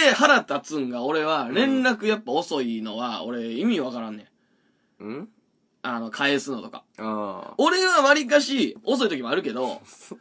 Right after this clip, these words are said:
Speaker 2: <laughs>
Speaker 1: いや、でもあれやで。
Speaker 2: そうか。
Speaker 1: 何かしてる時や、俺絶対。
Speaker 2: うん。それでもみんなそうやで。
Speaker 1: いや、
Speaker 2: みんな遅い。
Speaker 1: 違う違う違う。
Speaker 2: 何？
Speaker 1: いや、普通に今までlineしてて、
Speaker 2: うん。
Speaker 1: 急に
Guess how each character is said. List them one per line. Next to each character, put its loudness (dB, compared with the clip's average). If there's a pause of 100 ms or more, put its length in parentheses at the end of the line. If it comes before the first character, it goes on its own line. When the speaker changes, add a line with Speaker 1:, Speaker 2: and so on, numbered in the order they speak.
Speaker 2:
<laughs> -20
Speaker 1:
い 0
や、 10
で 8
も 6
あ 6
れ 2
や 2
で。 -10
Speaker 2:
そ -6
う -10
か。 -16
Speaker 1:
何 4
か 2
し -4
て 2
る 0
時 -6
や、 -6
俺 -6
絶 -6
対。 -10 (440)
Speaker 2:
う -12
ん。 -16
そ -8
れ -2
で 0
も -4
み -2
ん -2
な -4
そ -8
う -6
や -14
で。 -20 (320)
Speaker 1:
い 4
や、 8
Speaker 2:
み 0
ん -6
な -2
遅 6
い。 8
Speaker 1:
違 8
う 6
違 2
う 0
違 -4
う。 0
Speaker 2:
何？ -2
Speaker 1:
い -8 (160)
や、 8
普 6
通 2
に 4
今 4
ま 2
で 4
line 6
し 0
て 0
て、 4
Speaker 2:
う -10
ん。 -6
Speaker 1:
急 6
に 8